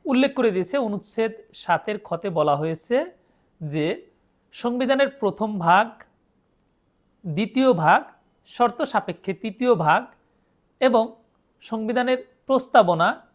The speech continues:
এবং অনুচ্ছেদ একশো পঞ্চাশ, এছাড়াও অন্যান্য বেসিক স্ট্রাকচার বা মৌলিক কাঠামো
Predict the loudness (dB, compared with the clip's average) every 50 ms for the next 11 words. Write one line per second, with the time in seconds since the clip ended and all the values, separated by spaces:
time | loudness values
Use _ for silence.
0 | _ _ _ _ _ _ _ 0 0 2 2 2 0 -2 -4 -10 _ _ _ _
1 | _ _ _ _ _ -8 -6 -4 -4 -4 -6 -6 -6 -6 -6 -6 -8 -18 -20 _
2 | -4 -4 -4 -4 -4 -6 -6 -6 -6 -6 -8 _ -2 -2 -2 -2 0 0 0 2
3 | 2 0 -2 -6 -20 -20 _ _ _ _ _ _ _ 0 0 0 2 4 6 6
4 | 6 6 4 -2 -12 _ _ _ _ _ _ _ _ -4 -2 0 0 2 0 0
5 | 0 0 0 2 2 0 0 -4 -10 _ -14 -6 -4 -4 -2 -2 -4 -10 -10 -12
6 | -10 -10 -8 -8 -4 -4 -4 0 0 0 0 0 -4 -6 -6 -6 -4 -4 -4 -4
7 | -4 -6 -6